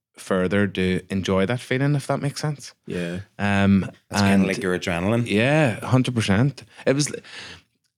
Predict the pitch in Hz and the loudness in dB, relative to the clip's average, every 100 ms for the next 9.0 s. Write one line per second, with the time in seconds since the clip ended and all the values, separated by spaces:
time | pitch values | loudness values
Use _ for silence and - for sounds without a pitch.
0 | _ _ - 127 - 135 135 135 135 139 | _ _ -6 -6 -2 0 2 4 4 4
1 | 139 127 110 101 98 92 85 92 92 90 | 4 4 4 4 4 4 0 0 0 0
2 | 110 107 101 101 90 80 87 87 85 95 | -2 -2 -2 -2 -2 -2 -2 -2 -4 -6
3 | 85 - 85 - 92 87 87 92 - 92 | -6 -4 -6 -4 -6 -4 -4 -6 -8 -6
4 | 90 87 104 92 92 - 101 101 - _ | -6 -4 -4 -4 -4 -6 -4 -6 -8 _
5 | _ - - 92 95 87 87 - 90 90 | _ -10 -4 0 0 -2 -4 -2 -2 0
6 | 87 87 85 82 87 90 87 85 90 98 | 0 0 0 -2 -4 -4 -4 -4 -6 -8
7 | - _ - - _ _ _ - 95 92 | -12 _ -20 -20 _ _ _ -10 -4 -4
8 | 87 98 92 95 90 87 85 90 92 | -2 -4 -4 -6 -2 0 0 -2 -6